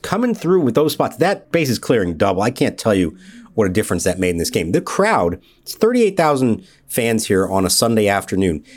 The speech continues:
Their team is down eight nothing. They're down five nothing in the first inning, and they're down eight nothing later on. In so many other towns,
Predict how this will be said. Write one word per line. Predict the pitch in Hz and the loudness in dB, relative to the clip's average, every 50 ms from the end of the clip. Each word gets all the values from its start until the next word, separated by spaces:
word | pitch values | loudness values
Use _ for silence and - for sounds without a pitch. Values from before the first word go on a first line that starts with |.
| - - _ _ _ _ _ - | -20 -20 _ _ _ _ _ -12
Their | - 107 170 226 | -4 -2 -2 -2
team | 226 - - 262 247 | 0 0 0 0 0
is | 196 120 - | 0 -2 0
down | - 123 131 120 104 - | 0 0 0 0 -2 0
eight | - 131 127 - - | 0 -2 -2 -2 -4
nothing. | 92 85 104 113 - - 78 - - | -4 -2 -2 -4 -4 -8 -10 -6 -4
They're | 107 123 | 0 0
down | 185 175 | 0 0
five | - - - 156 170 202 175 | -2 -2 -2 -2 -2 0 -2
nothing | 151 113 - 92 | -2 -2 0 -2
in | 90 | -2
the | 85 82 | -2 -2
first | - 135 135 131 131 - | -2 -2 -2 -2 -6 -10
inning, | 73 71 82 | -12 -6 -2
and | 95 | 0
they're | 110 127 | 2 2
down | 131 127 127 - | 2 0 0 0
eight | 147 185 190 - | -2 -2 0 0
nothing | 135 120 - 113 104 | 0 0 2 2 2
later | 98 104 98 90 101 | 2 2 4 4 2
on. | 123 135 110 76 - _ _ _ | 2 2 0 -2 -6 _ _ _
In | - 156 127 123 | 0 0 2 2
so | - - - - 208 214 | 0 0 0 0 0 2
many | 226 214 190 170 | 2 2 2 2
other | 160 156 151 127 | 2 2 2 0
towns, | - - - 135 123 131 143 160 175 170 - - | -2 -4 -6 -4 -2 -2 -2 -2 -2 -4 -6 -8